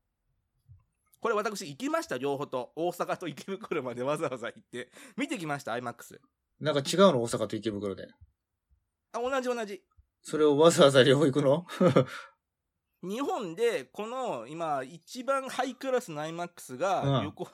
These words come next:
Speaker 1: あ、池袋と大阪じゃなくて見れなくて。
Speaker 2: はいはい。
Speaker 1: 大阪の方が古いの。五年前にできてて。
Speaker 2: うん。
Speaker 1: 池袋は去年できたの。去年の十二月から十一月に。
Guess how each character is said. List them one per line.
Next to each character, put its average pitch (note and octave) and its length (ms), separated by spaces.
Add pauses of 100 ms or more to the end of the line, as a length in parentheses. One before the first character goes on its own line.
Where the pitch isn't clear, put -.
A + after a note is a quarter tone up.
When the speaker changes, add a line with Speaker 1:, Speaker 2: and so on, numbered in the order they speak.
Speaker 1:
あ、 C3 340
池 D#3 240
袋 E3 440
と A#2 220
大 C#3+ 60
阪 C3+ 240
じ C3 80
ゃ A#2 40
な G#2 60
く - 40
て G2 60
見 A#2+ 120
れ D3+ 80
な G2 80
く - 120
て。 G2 240
Speaker 2:
は A#2 240
い - 20
は F#2+ 200
い。 - 60 (640)
Speaker 1:
大 D#4+ 280
阪 D4+ 360
の C#4 120
方 B3+ 160
が A2+ 80
古 D#3 280
い G#2+ 40
の。 - 120
五 D3 180
年 A3 220
前 G#3 180
に G#2+ 80
で G2+ 100
き - 80
て G2 80
て。 F#2 260
Speaker 2:
う C#3 80
ん。 G#2+ 340 (640)
Speaker 1:
池 C#4 280
袋 G#3 460
は B2 380
去 C#4+ 120
年 E3+ 160
で G#2 80
き - 60
た - 60
の。 F#2+ 80
去 F#3 120
年 E3 140
の G2+ 80
十 B2+ 140
二 C3+ 120
月 B2+ 180
か - 80
ら G2 100
十 G2+ 140
一 G2+ 60
月 G2 180
に。 - 60